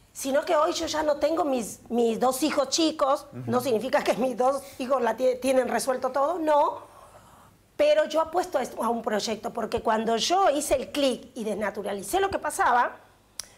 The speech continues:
Speaker 1: yo apuesto a un cambio social.
Speaker 2: Ujú.
Speaker 1: Yo sigo confiando en que tenemos que transformar a la Argentina con propuestas,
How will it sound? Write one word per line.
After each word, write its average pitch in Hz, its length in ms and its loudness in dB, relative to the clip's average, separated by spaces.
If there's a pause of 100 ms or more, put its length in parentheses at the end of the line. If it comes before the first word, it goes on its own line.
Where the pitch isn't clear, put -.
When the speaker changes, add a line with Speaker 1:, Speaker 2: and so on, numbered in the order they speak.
Speaker 1:
yo - 160 -4
apuesto 330 380 -2
a - 20 2
un 240 140 -4
cambio 220 280 -4
social. 202 480 -6 (320)
Speaker 2:
Ujú. 110 280 -14
Speaker 1:
Yo 370 180 -2
sigo 392 340 0
confiando 240 540 -2
en 233 100 -4
que 226 160 -6
tenemos 269 380 -2
que 277 100 -4
transformar 226 480 -4
a 214 40 -6
la 208 120 0
Argentina 214 720 -2 (1500)
con 254 220 0
propuestas, - 840 -2